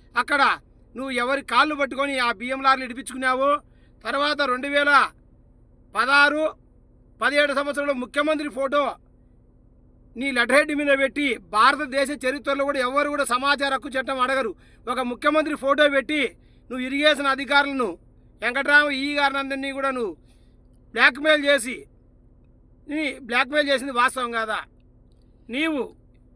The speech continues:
ఎన్నో కుట్రలు కుతంత్రాలతో నువ్వు బతికినోనివి. నీవు నీ యొక్క చరిత్ర ఒకసారి తెలుసుకొని ఏ విధంగా బతికింది,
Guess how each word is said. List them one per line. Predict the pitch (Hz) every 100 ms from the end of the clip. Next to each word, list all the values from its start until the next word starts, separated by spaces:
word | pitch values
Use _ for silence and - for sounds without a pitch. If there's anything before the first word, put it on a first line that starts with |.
| - - - 190
ఎన్నో | 233 285 311 302 202 - - - - _ - _ - _ - - - - - - - - - - - - - - -
కుట్రలు | 247 294 302
కుతంత్రాలతో | 269 262 302 302 294 285 254 285 320 - - - - - - _ _ _ - - - - 226
నువ్వు | 277
బతికినోనివి. | 262 247 277 269 208 - - - - - - -
నీవు | 226 294 311 254 180 - - - - - -
నీ | 220 262
యొక్క | 269 - 269 190 - - _ _ _ _ _ _ _ - - -
చరిత్ర | 254 302 302
ఒకసారి | 277 277 277
తెలుసుకొని | 262 262 - 294 262 247
ఏ |
విధంగా | 285 294 294
బతికింది, | 285 269 240 277 269